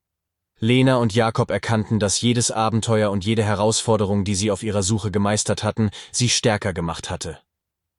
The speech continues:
Sie hatten gelernt, einander zu vertrauen, die Stärken der anderen zu erkennen und zu schätzen, und vor allem, dass Freundschaft und Zusammenhalt die stärksten Kräfte sind, um Schwierigkeiten zu überwinden.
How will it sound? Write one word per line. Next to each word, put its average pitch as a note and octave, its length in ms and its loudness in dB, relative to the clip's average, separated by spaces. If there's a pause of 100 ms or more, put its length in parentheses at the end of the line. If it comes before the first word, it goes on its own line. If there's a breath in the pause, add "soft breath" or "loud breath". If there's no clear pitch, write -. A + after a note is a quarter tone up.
(100)
Sie A2 220 2
hatten B2+ 240 2
gelernt, A2 440 2
einander G#2 360 2
zu - 140 0
vertrauen, G#2+ 680 0 (300)
die A2 80 0
Stärken A#2 460 2
der G2+ 140 2
anderen G#2+ 340 2
zu - 120 0
erkennen A2 480 0
und G#2+ 160 -4
zu G#2 120 0
schätzen, - 500 0 (380)
und A#2+ 100 2
vor - 220 0
allem, B2+ 280 4 (280)
dass G#2 180 2
Freundschaft C3+ 560 2
und G#2 120 -2
Zusammenhalt A2 840 2 (180)
die G#2+ 80 0
stärksten - 520 2
Kräfte A2 360 0
sind, F#2 400 -2 (140)
um A2 120 -2
Schwierigkeiten G2+ 760 0
zu - 120 0
überwinden. F2 600 -4